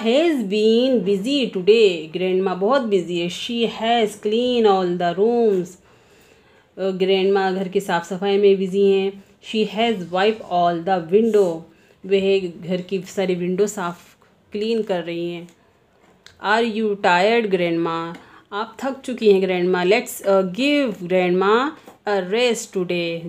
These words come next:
Just sit and have a rest। आपको आराम की ज़रूरत है, आप बैठ जाइए।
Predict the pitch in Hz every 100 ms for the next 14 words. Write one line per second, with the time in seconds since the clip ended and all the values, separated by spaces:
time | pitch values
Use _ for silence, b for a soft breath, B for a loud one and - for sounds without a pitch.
0 | 165 214 254 247 - 277 277 - 196 190
1 | 190 202 269 294 b b - 220 247 247
2 | 196 185 180 233 214 180 - - 185 175
3 | - 208 208 214 226 220 220 240 240 269
4 | 254 208 214 190 170 156 156 165